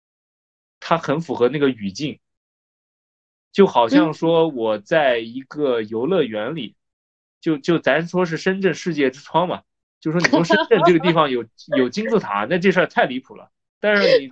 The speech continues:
Speaker 1: 但是这个东西如果发生在这个游乐园里边儿，那你觉得 OK，这也成立。
Speaker 2: 嗯。
Speaker 1: 就是，就我很难说这个东西我喜欢还是不喜欢。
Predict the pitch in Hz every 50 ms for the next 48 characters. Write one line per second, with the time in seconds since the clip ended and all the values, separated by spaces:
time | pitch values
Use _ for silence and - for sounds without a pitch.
0 | 311 208 214 196 180 170 226 190 190 190 202 202 180 185 170 143 - 175 180 180
1 | 185 180 190 180 156 139 135 156 131 135 131 127 123 - _ _ _ _ _ _
2 | 131 139 165 220 202 147 131 135 175 220 - 135 131 120 127 165 180 147 135 123
3 | 131 131 139 151 170 170 - 190 190 185 185 170 131 - - 120 113 139 175 -
4 | - _ _ _ _ _ _ _ _ _ 254 277 302 - 185 180 165 170 170 160
5 | 151 143 - _ _ _ _ _ _ - 202 185 175 214 - - 156 131 120 117
6 | 123 156 190 185 214 208 202 196 196 170 160 175 190 185 175 156 139 175 175 -
7 | - - 113 98 117 131 143 139 151 151 165 160 - 220 196 - - 110 98 -
8 | 107 101 104 -